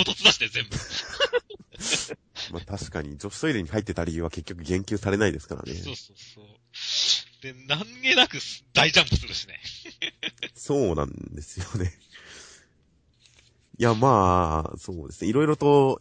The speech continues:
Speaker 2: インパクトのあるシーンは何か所か続くんですけど、それこそ、先週の肋骨さんで最初読み始めた時、主人公に生活感がなくて大丈夫かと思ったけど、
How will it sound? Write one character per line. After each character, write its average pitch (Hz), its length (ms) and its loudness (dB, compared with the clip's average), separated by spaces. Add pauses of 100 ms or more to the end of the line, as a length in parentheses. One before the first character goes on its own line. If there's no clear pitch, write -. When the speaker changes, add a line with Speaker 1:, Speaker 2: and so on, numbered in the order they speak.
(380)
Speaker 2:
イ 151 100 2
ン 170 80 0
パ 127 160 4
ク - 80 -14
ト 98 100 0
の 98 100 6
あ 131 60 8
る 120 100 6
シ 120 200 -2
ー 98 120 0
ン - 20 -2
は 80 100 2
何 101 140 2
か 110 100 -6
所 - 80 -12
か 87 160 -6
続 92 240 -12
く 101 120 -6
ん 76 80 -8
で 76 80 -8
す - 80 -18
け - 80 -12
ど、 78 220 -6
そ - 100 -2
れ 156 80 2
こ 170 80 0
そ、 107 320 4
先 - 560 2
週 185 140 2
の 165 80 6
肋 123 180 4
骨 156 120 0
さ 151 180 4
ん 139 80 -2
で 135 100 6
最 160 180 4
初 - 80 -4
読 160 140 0
み 156 80 0
始 151 160 2
め 151 60 -2
た 110 100 2
時、 87 220 -6
主 - 140 -6
人 151 140 -2
公 113 140 0
に 82 80 -2
生 131 160 4
活 143 180 4
感 101 140 0
が 85 80 0
な 85 80 2
く - 60 -12
て 78 100 -4
大 92 160 4
丈 110 120 0
夫 - 40 -4
か - 100 -4
と 82 80 -4
思 80 80 -2
っ - 20 -12
た 85 100 -8
け 95 100 -4
ど、 123 220 4